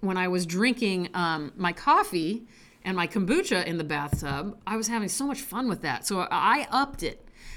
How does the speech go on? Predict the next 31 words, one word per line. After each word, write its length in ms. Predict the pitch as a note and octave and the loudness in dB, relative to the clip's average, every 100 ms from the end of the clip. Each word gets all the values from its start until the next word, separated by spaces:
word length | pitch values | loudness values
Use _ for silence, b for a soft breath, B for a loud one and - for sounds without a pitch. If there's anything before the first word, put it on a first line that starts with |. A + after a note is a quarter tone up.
| B | B
Now, 300 | F#3+ F3+ - - | -4 -2 -4 -8
a 40 | |
few 360 | - C4 D#4 F4 | -8 -2 0 0
weeks 400 | D4 B3+ B3+ - | 0 -2 -2 -2
back, 480 | - C3+ D#2+ - - - | 0 0 -2 -10 -12 -2
I 200 | F#3+ G3+ | 2 2
made 300 | F#3+ F3+ - | 2 0 0
a 160 | E3+ D3+ | -2 -2
yellow 480 | C#3+ E3+ A3 C#4 | 0 0 4 4
cake, 400 | C#4 G3+ E3+ D#3+ - - - - | 4 2 0 -2 -8 -20 -20 -16
boxed 640 | D3+ D3+ A3 C4+ - - | -4 4 6 6 2 -2
yellow 320 | G#3 G#3+ G3+ | -2 2 2
cake 320 | F#3+ F3+ C#3+ C#3 | 0 -2 -4 -4
with 300 | D3+ D#3 - - - - | -2 -2 -4 -20 -20 -8
chocolate 400 | - E3+ - B2 | -2 0 0 -4
frosting 480 | D3+ C3+ - D3 - | -2 -2 -2 -6 -4
and 180 | D#3+ D#3 | -4 -2
the 60 | |
little 340 | E3 G3+ A3 A3 | 0 2 4 4
round, 520 | F#3 F3+ F3+ F3 F3+ - | 2 0 2 0 -4 -12
hard 480 | - F#3 E3+ D#3 D#3+ - | -4 0 2 2 -4 -8
sprinkle 440 | - - F3 D3+ | -8 -4 -4 -4
things, 400 | C3+ C3 A#2 - | -6 -8 -10 -12
colorful 460 | - F#3+ F#3+ G3 F#3 | -6 -2 -2 -2 -6
sprinkles. 500 | - D#3 C#3 - - B B B B B B - - - - - _ G3+ | -6 -8 -8 -14 -18 B B B B B B -20 -18 -18 -20 -20 _ 2
I, 460 | F#3+ G3 G#3+ A3+ | 4 6 6 4
it 40 | G#3 | 2
was 120 | F#3+ | 0
a 60 | G3 | 2
Saturday 420 | G#3 G3 G#3+ A3 | 2 4 4 2
afternoon. 560 | G3+ G3+ F3 C#3+ C#3 | 0 0 -4 -4 -6